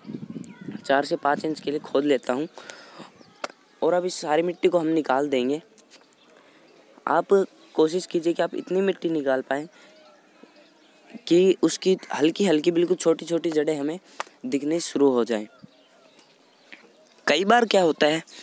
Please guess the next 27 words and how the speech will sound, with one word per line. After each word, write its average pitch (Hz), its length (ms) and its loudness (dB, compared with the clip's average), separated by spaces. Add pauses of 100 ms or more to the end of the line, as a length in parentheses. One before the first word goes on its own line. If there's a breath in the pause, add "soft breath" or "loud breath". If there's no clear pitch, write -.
(240 loud breath)
कि 160 120 2
पौधों 151 320 4
की 160 160 4
जड़ों 143 280 4
में 160 140 4
जाले 139 300 2
लग 151 160 4
जाते 131 280 2
हैं, 151 100 0
वो 151 220 4
थोड़ा 170 260 4
बड़ा 147 240 4
process 165 400 2
होता 135 200 2
है। 151 120 2 (480 loud breath)
वो 151 220 6 (320)
बड़े 143 280 2
पौधों 160 260 4
के 156 160 4
लिए 156 100 6
होता 139 240 2
है 147 60 0
जो 139 160 0
कि 151 220 -6 (340 soft breath)
अपनी 147 260 -2
सेवन 143 320 -2
से 147 280 -2